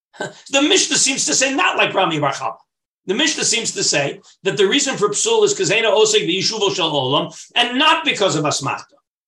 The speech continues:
Okay? That's the V'chitema pligi rabbanon alei de Rabbi Yehuda. Maybe you'll say, "Well, there's a machlokas. Rabbi Yehuda is his opinion. The Tanna Kama holds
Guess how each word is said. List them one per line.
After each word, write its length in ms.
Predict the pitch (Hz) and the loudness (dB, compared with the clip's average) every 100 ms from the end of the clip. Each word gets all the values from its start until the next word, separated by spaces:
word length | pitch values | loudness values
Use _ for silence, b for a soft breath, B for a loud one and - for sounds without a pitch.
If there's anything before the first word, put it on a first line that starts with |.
| _ _ _ _ _ _ _ _ _ _ _ _ _ _ - | _ _ _ _ _ _ _ _ _ _ _ _ _ _ -16
Okay? 380 | 123 - 190 - _ - | -10 -8 -10 -12 _ -6
That's 220 | 175 180 | -4 -4
the 80 | 165 | -6
V'chitema 800 | 143 131 143 151 185 175 147 151 | -8 -6 -6 -2 -2 0 -2 -2
pligi 280 | 175 160 147 | -2 2 2
rabbanon 460 | 139 135 160 147 | 0 0 0 0
alei 320 | 131 135 143 131 | -2 0 -2 -2
de 60 | |
Rabbi 220 | 135 120 | -6 -8
Yehuda. 340 | 107 101 - - _ _ _ _ _ _ | -10 -10 -14 -20 _ _ _ _ _ _
Maybe 260 | 139 196 196 | -2 0 0
you'll 140 | 175 | 0
say, 320 | - 165 156 | 0 0 0
"Well, 180 | 139 135 | 0 0
there's 160 | 170 160 | 0 0
a 40 | |
machlokas. 680 | 208 185 403 381 302 - - B B | -2 0 0 0 -2 -4 -8 B B
Rabbi 160 | 156 151 | -2 0
Yehuda 340 | 165 220 208 | 2 2 2
is 260 | 180 151 - | 2 0 0
his 180 | 147 139 | -2 -2
opinion. 520 | - 123 98 107 - _ _ b b 185 | -6 -10 -10 -12 -14 _ _ b b -6
The 80 | |
Tanna 320 | - 196 185 - | -2 0 -2 0
Kama 340 | 226 220 196 | 0 2 2
holds 640 | 160 208 190 156 139 - | 2 2 2 0 -2 -4